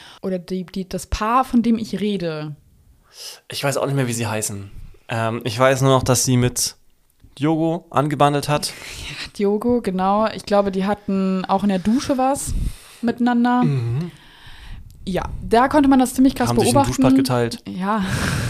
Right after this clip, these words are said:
Speaker 2: Ich denke, das
Speaker 1: <laughs>
Speaker 2: war's. Okay.
Speaker 1: Naja, auf jeden Fall hat man das da ganz gut sehen können, wie sie immer, also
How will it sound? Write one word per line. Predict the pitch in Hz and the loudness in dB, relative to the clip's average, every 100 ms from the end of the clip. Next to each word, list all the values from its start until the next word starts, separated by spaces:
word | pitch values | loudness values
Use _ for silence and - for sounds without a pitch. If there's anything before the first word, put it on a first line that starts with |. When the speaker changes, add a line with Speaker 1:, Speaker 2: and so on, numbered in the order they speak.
| - | -4
Speaker 2:
Ich | - | -2
denke, | - 113 | 2 2
das | 117 113 104 | 4 4 4
Speaker 1:
<laughs> | |
Speaker 2:
war's. | 110 - - - 202 - 208 - 208 - _ _ _ - - | 2 0 -10 -12 -12 -10 -10 -8 -12 -12 _ _ _ -20 -14
Okay. | 143 - 131 - 226 - 285 - - - - - - - - - _ _ _ _ _ - - - - - - - - - | -12 -8 -8 -8 -12 -10 -12 -12 -6 2 4 4 0 -6 -14 -20 _ _ _ _ _ -20 -18 -18 -18 -18 -18 -18 -18 -16
Speaker 1:
Naja, | 269 262 233 226 | -6 0 2 2
auf | 240 | 2
jeden | 285 | 0
Fall | 277 | 2
hat | 262 | 2
man | 254 | 2
das | 226 226 | 0 2
da | 214 226 240 | 4 6 4
ganz | 226 247 254 | 2 0 -2
gut | 226 | -6
sehen | 170 233 254 240 | -2 0 2 2
können, | 233 214 220 226 - | 4 2 2 -4 -8
wie | 196 190 214 | -8 -6 -6
sie | 202 202 240 247 | -4 0 2 2
immer, | 240 240 247 240 240 233 - _ - | 2 2 4 4 4 2 -2 _ -4
also | 214 214 214 | 0 4 6